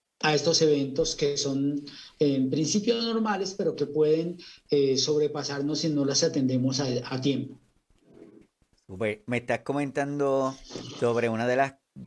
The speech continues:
Speaker 2: de las modos de terapia, aquí las compartimos, que es la terapia de luz. Hay algo que se llama un simulador de amanecer, terapia conductual,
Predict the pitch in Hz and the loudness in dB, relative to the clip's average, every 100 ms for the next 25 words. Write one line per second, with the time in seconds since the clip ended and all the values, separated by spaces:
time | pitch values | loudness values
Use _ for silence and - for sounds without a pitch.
0 | - 120 120 120 123 - - 117 113 120 | 0 2 4 2 -2 -14 -8 -4 0 0
1 | 131 127 123 117 139 156 151 131 120 117 | 0 0 2 4 4 2 2 0 0 -2
2 | 117 123 120 113 147 160 - - 117 117 | -2 -4 -4 -4 -4 -6 -8 -2 2 4
3 | 123 120 110 110 110 104 101 110 165 185 | 2 2 0 0 0 0 0 2 0 0
4 | - - 113 113 127 123 123 120 120 120 | -6 -4 -2 2 2 2 0 -2 -6 -8
5 | 123 120 123 117 117 113 113 117 117 117 | -10 -10 -10 -10 -8 -6 -6 -6 -4 -2
6 | 113 113 110 107 101 - 151 190 208 - | -2 -4 -6 -10 -10 -4 -4 -4 -8 -8
7 | 117 113 113 117 117 117 113 - 127 151 | -6 -4 -4 -6 -6 -8 -8 -10 -4 -2
8 | 175 | -2